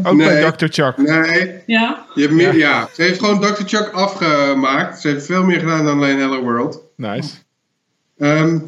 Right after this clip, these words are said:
Speaker 2: maar dat was juist ook wel, wel vet, want het is dus, eh, letterlijk, je hebt een scan van, een, eh, van iets wat je wilt beprinten. En daar is dus een extract van gemaakt. En er wordt een printpad berekend aan de hand van hoe dat precies gevormd is.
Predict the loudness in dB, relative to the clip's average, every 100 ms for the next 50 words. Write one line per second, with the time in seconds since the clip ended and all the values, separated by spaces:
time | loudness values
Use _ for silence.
0 | -4 0 0 2 0 2 0 -2 -2 -2
1 | -2 -2 -4 -2 0 0 0 -2 0 -2
2 | -2 -6 -20 _ -6 -2 -2 -2 -2 -4
3 | -12 _ _ 0 2 2 2 0 -2 -2
4 | 0 0 0 -2 -2 -4 -2 0 0 -2
5 | -2 -2 0 0 -2 -6 -10 -6 -4 -4
6 | -4 0 0 0 -2 0 0 2 2 2
7 | 2 2 0 -2 -2 -2 0 0 0 -2
8 | -4 -4 -2 -2 -4 -10 -20 -20 _ -6
9 | -4 -4 -2 -2 -2 -2 -4 -2 -4 -4
10 | -2 -2 0 0 0 0 0 2 0 0
11 | -2 -4 -2 0 0 0 -2 -2 -2 0
12 | 0 0 2 2 2 0 -4 -14 _ _
13 | _ _ _ _ _ -4 -2 0 0 0
14 | -2 0 2 0 -2 -6 -10 -20